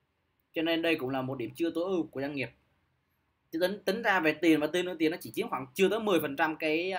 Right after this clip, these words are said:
giá trị tài sản. Chưa tới mười phần trăm giá trị tài sản. Cho nên nếu mà để xem, xem xét về một cái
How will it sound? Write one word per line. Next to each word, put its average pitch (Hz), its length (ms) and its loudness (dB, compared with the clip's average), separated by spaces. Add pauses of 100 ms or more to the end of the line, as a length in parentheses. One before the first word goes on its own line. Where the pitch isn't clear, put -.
giá 156 160 -2
trị 190 200 -6
tài 131 120 -4
sản. 113 200 -6 (2500)
Chưa 175 120 0
tới 185 120 2
mười 190 160 4
phần 143 140 -2
trăm 151 180 4
giá 170 80 0
trị 175 160 -6
tài 135 120 -2
sản. 98 200 -6 (920)
Cho 160 100 -2
nên 165 360 0
nếu 175 160 4
mà 247 100 2
để 131 120 2
xem, 175 340 -4
xem 170 300 -6
xét - 180 0
về 151 120 -2
một 135 180 -2
cái 180 100 -12